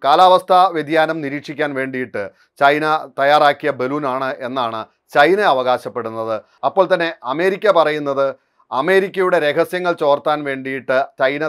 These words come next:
തയ്യാറാക്കി അയച്ച ചാര ബലൂണാണ് എന്നാണ്. അതിനുശേഷം ചൈനയും അമേരിക്കയും തമ്മിൽ വലിയ വാക്പോരാട്ടങ്ങളാണ് ഉണ്ടായത്. ചൈന പറഞ്ഞു, "ഇതിന് ഞങ്ങൾ തിരിച്ചടി നൽകുമെന്ന്" പറയുന്നു. അമേരിക്ക പറയുന്നു, "ഞങ്ങൾ വെറുതെ ഇരിക്കുകയില്ല, ഞങ്ങളും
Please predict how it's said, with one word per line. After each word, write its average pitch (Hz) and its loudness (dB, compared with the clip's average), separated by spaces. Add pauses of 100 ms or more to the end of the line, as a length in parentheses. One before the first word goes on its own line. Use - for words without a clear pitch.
തയ്യാറാക്കി 139 2 (100)
അയച്ച 127 -4 (180)
ചാര 147 4
ബലൂണാണ് 127 -4 (180)
എന്നാണ്. 87 -14 (260)
അതിനുശേഷം 170 0 (380)
ചൈനയും 165 2 (240)
അമേരിക്കയും 160 -4
തമ്മിൽ 139 -2 (180)
വലിയ 190 0 (260)
വാക്പോരാട്ടങ്ങളാണ് 160 2
ഉണ്ടായത്. 95 -8 (400)
ചൈന 156 2
പറഞ്ഞു, 165 2
"ഇതിന് 156 -6
ഞങ്ങൾ 151 -4
തിരിച്ചടി 151 -4
നൽകുമെന്ന്" 156 -4
പറയുന്നു. 147 0 (360)
അമേരിക്ക 156 0
പറയുന്നു, 151 0 (140)
"ഞങ്ങൾ 143 -2 (100)
വെറുതെ 143 -2
ഇരിക്കുകയില്ല, 139 -4 (140)
ഞങ്ങളും 151 -4